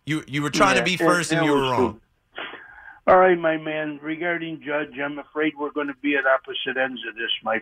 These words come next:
Speaker 2: friend, but I hope we stay friends. I'm sure we will.
Speaker 1: Tell me. You, you don't,
Speaker 2: Listen.
Speaker 1: you don't want him now? You're out?
Speaker 2: Listen, well, this should have been done three years ago,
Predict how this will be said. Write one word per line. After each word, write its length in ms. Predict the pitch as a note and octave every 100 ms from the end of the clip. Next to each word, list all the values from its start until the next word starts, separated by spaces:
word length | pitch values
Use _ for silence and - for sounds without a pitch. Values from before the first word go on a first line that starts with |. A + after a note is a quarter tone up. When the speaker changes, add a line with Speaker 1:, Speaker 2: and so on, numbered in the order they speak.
| -
Speaker 2:
friend, 320 | A#2 A#2 A2+
but 160 | A2+
I 120 | A2+ A2+
hope 180 | A#2+ -
we 140 | B2 A#2
stay 180 | - A#2 A2+
friends. 300 | A2 A2+ A#2 G#2+
I'm 100 | G#2+ -
sure 180 | A#2+ A#2
we 160 | A2+ A2
will. 300 | A#2 G#2+ - _ -
Speaker 1:
Tell 200 | E3 A3
me. 120 | A#2+ F#2 -
You, 200 | D3+ D#3
you 80 |
don't, 100 | D3
Speaker 2:
Listen. 160 | C#3+ A2+
Speaker 1:
you 80 | D#3
don't 160 | E3+
want 180 | F3 G3+
him 100 | G3+
now? 180 | G#3 G#3+
You're 180 | G3 E3
out? 240 | G3 A3 _ _ _ _ - -
Speaker 2:
Listen, 440 | D3 D3 - G2+ - _ _ _ _ - -
well, 380 | C3+ B2 G#2+ A2 _ _ -
this 160 | A#2+ -
should 160 | - C3+
have 100 | A#2
been 160 | A2 G#2+
done 260 | A2+ A2+ -
three 180 | A#2 A2
years 260 | A#2+ A#2 F#2+
ago, 320 | F2+ F2+